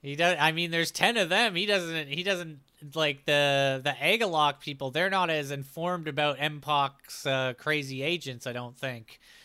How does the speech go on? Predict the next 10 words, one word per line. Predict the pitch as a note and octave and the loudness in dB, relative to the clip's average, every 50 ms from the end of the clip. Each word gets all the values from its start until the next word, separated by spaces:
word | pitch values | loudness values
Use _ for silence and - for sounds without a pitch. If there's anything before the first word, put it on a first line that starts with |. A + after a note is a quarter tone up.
| - _ - - | -20 _ -14 -8
as, | A#2+ A#2+ A#2+ A2+ A2+ A2 - B2+ | -6 -6 -6 -6 -8 -10 -8 -6
uh, | B2 A#2+ A#2+ A#2+ A#2+ A#2 A#2 A#2 | -4 -2 -2 -2 -2 -4 -6 -6
sort | - - C#3+ B2+ B2 | -8 -6 -6 -6 -6
of | A#2 | -6
the | A#2 A#2+ | -10 -10
larger | A2+ A#2+ C3 B2+ C3 C3+ B2 B2 C3 B2+ A#2+ | -8 -4 -2 -2 -2 -2 -4 -6 -8 -6 -4
Nightside | B2 C3 C3 B2 - - D3 C3 B2 A#2 | -2 -4 -4 -4 -4 -2 0 0 0 0
Eclipse | A2+ - - - D3 D3 C#3+ - - | -4 -10 -6 -6 -6 -6 -6 -8 -8
is. | B2+ A#2+ A#2+ A2+ A2 A2 - - _ _ - - - - - - _ _ - | -6 -6 -6 -6 -8 -12 -14 -16 _ _ -20 -20 -20 -20 -20 -20 _ _ -4
Um, | C#3 C#3 C3+ B2+ B2 A#2+ A#2 A2+ A2 G#2+ A2 A#2 - | 0 0 2 2 0 -2 -6 -8 -14 -18 -20 -20 -20